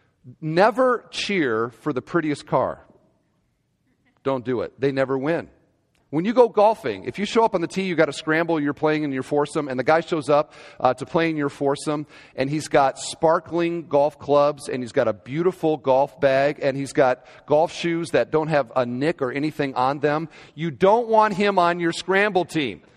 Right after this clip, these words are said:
Here's why. Anybody that goes to that much effort to d-, show how good they are in their, the way that they look clearly is covering up for some weaknesses.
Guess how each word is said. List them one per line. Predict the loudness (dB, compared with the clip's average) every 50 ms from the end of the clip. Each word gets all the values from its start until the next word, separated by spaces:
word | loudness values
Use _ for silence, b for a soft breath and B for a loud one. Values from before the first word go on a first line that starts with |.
| b b b b _
Here's | 0 0 0 0 2
why. | 4 6 6 6 6 4 2 0 -4 B B B B B B B B
Anybody | 2 4 4 4 4 6 6 6 6 4 2
that | 0 0 2 2
goes | 2 2 2 2 2
to | 0 2
that | 4 6 6 6 6 4
much | 2 2 2 0 0 -2 0
effort | 2 2 2 2 0 -2 -2 -2 -2 -4 -8 -12 -20 -20 _ _ _ _ _ _ -4
to | -2 0 0 2 2 0 0 -2 -4 b b b b b b b b b
d-, | -2 0 0 0
show | -2 -4 -2 2 4 4 6 6
how | 6 6 6 6 4
good | 2 0 0 0 2 4
they | 4 4 6 6
are | 4 4 4 4 2 2
in | 0 0 0
their, | 0 2 2 0 0 -2
the | -4 -2 0 0
way | 2 2 0
that | 0 0 0
they | 0 0 0
look | 0 2 2 2 2 2 0 -6
clearly | -10 -6 -2 0 2 2 2 2 2
is | 2 0 2
covering | 4 2 2 4 2 0 -2 2 2
up | 2 2 0
for | -2 -6
some | -4 -2 -2 -2 -2 -2
weaknesses. | -4 -4 -4 -4 -6 -6 -6 -6 -6 -8 -8